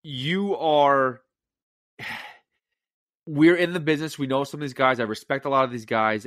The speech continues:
I know people need to get their, their information out there, and they wanna, you know, get clicks and all this other stuff. So when I was hearing rumors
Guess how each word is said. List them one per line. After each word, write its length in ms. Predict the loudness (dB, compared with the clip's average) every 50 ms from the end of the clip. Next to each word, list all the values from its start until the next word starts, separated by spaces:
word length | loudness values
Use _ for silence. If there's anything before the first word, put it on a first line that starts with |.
| -12 -8
I 140 | -4 -4 -4
know 200 | -2 -2 -4 -4
people 260 | -4 -6 -12 -12 -10
need 200 | -8 -8 -8 -6
to 60 | -8 -4
get 260 | -4 -4 -4 -2 _
their, 280 | -2 -2 -2 -2 -4 -4 -2
their 320 | 0 0 0 0 -2 -4 -8 _ _ _
information 600 | -10 -10 -8 -6 -6 -4 -2 -2 -2 -2 -2 -4 -2
out 240 | 0 0 -2 -2 _
there, 140 | -2 -2 -2
and 80 | 0
they 60 | -2 -4
wanna, 320 | -2 0 0 0 0 -2 -4 -10 -18 -20 _ _ _
you 160 | -6 -4 -4
know, 180 | -4 -4 -10 -4 _
get 200 | -2 -2 -2 _
clicks 500 | -16 -4 0 2 2 2 0 -6 -8 -6
and 100 | -4 -2
all 140 | -2 -2 -4
this 80 | -4
other 120 | -4 -6 -6
stuff. 360 | -6 _ -2 -2 -2 -2 _ _ _ _ _ -20 -20 _ _ _ _ -20
So 200 | -2 0 2 2
when 200 | 4 4 4 4
I 100 | 4 4
was 160 | 2 0 -2
hearing 480 | -4 -10 -6 -4 -2 -2 -2 -4 -6 -6
rumors 680 | -6 -4 -4 -4 -4 -4 -4 -2 -4 -4 -8 -12 -16